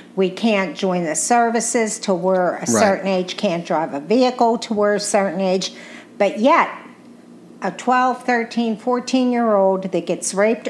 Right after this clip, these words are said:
Speaker 1: or gets pregnant is gonna have to carry that baby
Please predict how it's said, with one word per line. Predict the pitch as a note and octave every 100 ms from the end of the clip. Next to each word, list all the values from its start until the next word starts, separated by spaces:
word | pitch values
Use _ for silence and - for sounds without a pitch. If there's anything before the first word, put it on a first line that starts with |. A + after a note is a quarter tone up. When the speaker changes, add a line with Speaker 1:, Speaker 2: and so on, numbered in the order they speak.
| -
Speaker 1:
or |
gets | E3 F3 -
pregnant | - B3 G3+ F3+ E3+ - - -
is | F3+ - - -
gonna | - A3 A#3 A3 -
have | F#3 G3+ G3
to | G3
carry | - G3+ F3+ F3+
that | F3+ F3 F3 -
baby | F3+ E3 F3